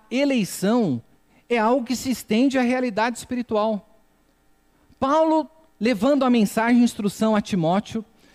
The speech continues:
quando ele fala para Timóteo, para que Mo-, Timóteo não agisse com parcialidade, com partidarismo dentro da igreja de Cristo,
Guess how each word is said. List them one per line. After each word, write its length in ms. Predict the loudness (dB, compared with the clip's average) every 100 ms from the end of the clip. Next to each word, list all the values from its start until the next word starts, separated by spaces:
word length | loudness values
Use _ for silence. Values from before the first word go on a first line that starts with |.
| _ -2
quando 160 | 0
ele 100 | 2
fala 280 | 0 0 0
para 180 | 0 -2
Timóteo, 420 | 0 2 2 0
para 140 | -2 -2
que 160 | 0
Mo-, 240 | 2 2 0 -4
Timóteo 460 | -2 2 0 2
não 260 | 2 2 2 -4 -8
agisse 640 | -2 -2 0 0 0 -4
com 340 | -2 2 2 2 -2 -20 -20 -6
parcialidade, 1120 | -2 0 -2 -2 -2 0 0 -2 -2 0 0
com 200 | 0 0
partidarismo 840 | 2 -2 -2 -2 0 0 0 0
dentro 360 | 2 2 2 0
da 100 | -2
igreja 340 | 0 0 -2
de 120 | -4 -6
Cristo, 500 | -2 -2 -2 -4